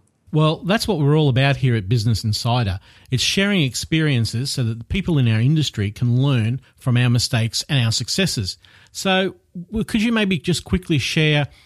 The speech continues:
something pivotal that you could attribute to your success?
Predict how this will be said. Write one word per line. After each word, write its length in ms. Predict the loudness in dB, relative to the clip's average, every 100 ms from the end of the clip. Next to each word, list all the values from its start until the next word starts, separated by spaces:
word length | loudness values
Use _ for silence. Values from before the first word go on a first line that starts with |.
| -20 -10
something 440 | -4 -2 0 -2
pivotal 640 | 0 0 2 2 0 -2 -4
that 240 | -2 -2 -2 _ -2
you 440 | 0 2 2 -2 _ _
could 180 | -4 -2
attribute 380 | 0 0 0 0
to 80 | 0
your 420 | 2 2 2 0
success? 640 | -2 -2 -4 -6 -6 -10